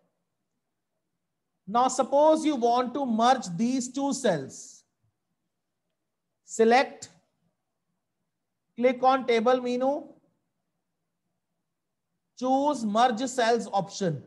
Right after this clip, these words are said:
See, the two cells get merged। ध्यान से देखो टेबल का स्ट्रक्चर।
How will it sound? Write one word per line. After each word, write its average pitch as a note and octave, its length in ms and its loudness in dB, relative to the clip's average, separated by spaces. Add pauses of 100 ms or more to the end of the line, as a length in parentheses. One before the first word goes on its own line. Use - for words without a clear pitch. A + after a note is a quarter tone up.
(260)
See, - 640 -4 (580)
the G#3 120 2
two C4 300 -2
cells B3 360 2
get A#3 260 0
merged। G#3 440 0 (760)
ध्यान G#3+ 260 4
से C4+ 100 2
देखो C4 300 2
टेबल A#3 220 4
का A#3 80 0
स्ट्रक्चर। G#3+ 480 -4